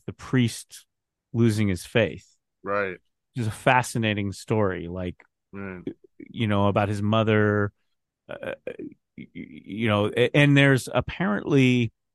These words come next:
Speaker 1: there's a director's cut.
Speaker 2: There is.
Speaker 1: One
Speaker 2: Yeah.
Speaker 1: of the cuts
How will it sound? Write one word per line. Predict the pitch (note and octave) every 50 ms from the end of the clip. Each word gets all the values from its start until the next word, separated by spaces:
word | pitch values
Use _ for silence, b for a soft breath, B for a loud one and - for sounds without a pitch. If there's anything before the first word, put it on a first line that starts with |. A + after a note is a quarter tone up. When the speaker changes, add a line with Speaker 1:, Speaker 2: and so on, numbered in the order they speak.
| _ _ _
Speaker 1:
there's | - B2 B2 B2 G#2+ B2
a | A#2+ A2+ G#2+ G2 F#2+ _ _ _ _ -
director's | - A#2 A2+ A2 A2 A2 A2 A#2 C3 C#3+ - _ _ - G#3+ G#3+ G#3 G#3+ G#3 F#3+ - - - _
cut. | - - - - F3+ F#3 G3 G#3+ - - _ _ _ _ _ _ _ _ _
Speaker 2:
There | A#2+ A#2 A#2+ B2+
is. | B2 G#2+ - - - -
Speaker 1:
One | - C#3+ C#3+ D#3 E3
Speaker 2:
Yeah. | F3+ E3
Speaker 1:
of |
the | C#3+ C#3 A#2
cuts | - - C3 A#2 A2+ - - -